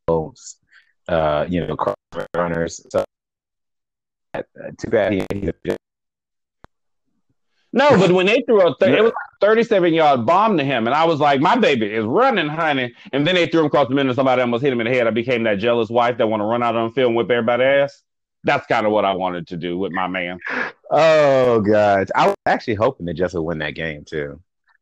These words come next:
Speaker 2: You know what? And I, you know, personally, 'cause we don't, we're not gonna talk about the Jets at all and the Patriots anymore, other than life is awful for the Patriots right now, but go figure. Anyway, um, that game was really interesting.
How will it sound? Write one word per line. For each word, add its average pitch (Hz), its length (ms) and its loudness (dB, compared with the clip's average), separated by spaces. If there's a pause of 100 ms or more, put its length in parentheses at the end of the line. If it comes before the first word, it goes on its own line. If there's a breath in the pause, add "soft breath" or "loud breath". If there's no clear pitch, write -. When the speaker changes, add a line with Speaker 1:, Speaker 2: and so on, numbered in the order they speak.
(140)
Speaker 2:
You 190 120 0 (180)
know 240 80 2
what? 196 320 4 (100)
And 170 140 0
I, 170 300 2
you 170 160 2
know, 156 160 4
personally, 170 760 0 (120)
'cause 156 160 2
we 147 120 4
don't, 147 180 2
we're 165 100 4
not 151 140 2
gonna 113 100 -2
talk 117 100 0
about 101 240 0
the 98 80 -4
Jets 101 280 -2
at 95 100 2
all 92 260 4
and 85 140 -2
the 85 40 -10
Patriots 98 380 -4
anymore, 92 560 0
other 101 280 0
than 92 440 -4 (300)
life 107 420 -2
is 85 160 -10
awful 95 360 -4
for - 120 -8
the 80 80 -8
Patriots 87 420 -10
right 87 140 -6
now, 85 240 -10
but 90 140 -8
go 123 180 0
figure. 76 440 -10 (440)
Anyway, 123 560 0 (320 soft breath)
um, 127 560 2 (640)
that 233 360 2
game 185 280 0
was 127 180 -4
really 190 720 2
interesting. - 600 -8